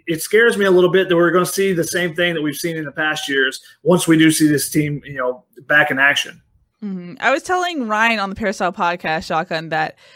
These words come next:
Speaker 2: I feel like in order to have a full culture change, you have to do things that are out of your comfort zone.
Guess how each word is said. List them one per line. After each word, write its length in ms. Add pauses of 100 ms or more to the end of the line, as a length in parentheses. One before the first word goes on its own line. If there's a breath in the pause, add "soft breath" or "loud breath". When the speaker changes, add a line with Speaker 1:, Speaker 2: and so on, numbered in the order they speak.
(100)
Speaker 2:
I 80
feel 140
like 140
in 100
order 220
to 120
have 420
a 120
full 280
culture 360
change, 320
you 80
have 100
to 60
do 260
things 280
that 100
are 100
out 140
of 60
your 100
comfort 340
zone. 320